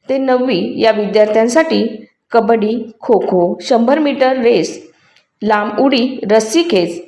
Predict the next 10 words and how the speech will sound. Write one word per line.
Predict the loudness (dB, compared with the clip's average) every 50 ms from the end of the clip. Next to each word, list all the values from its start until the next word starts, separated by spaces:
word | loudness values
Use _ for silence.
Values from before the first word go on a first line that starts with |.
| -6
या | -2 0 0 0 2
खेळांचे | 2 2 2 2 2 2 2 2
आयोजन | 2 4 4 2 4 4 2 0 0
करण्यात | 2 0 0 2 2 0 2 2
आले. | 2 0 0 -2 -4 -6 -10 -14 -20 _ _ _ 0
केजी | 0 2 2 2 2
पासून | 2 2 0 2 2 0 2 2 0 0
पाचवी | 0 0 0 0 0 0 0
पर्यंतच्या | 2 2 2 2 2 0 2 0 0 0 2 0 2
विद्यार्थ्यांसाठी | 2 0 2 2 0 0 2 2 0 0 2 0 0 0 0 0 -2 -2 -4 -6 -12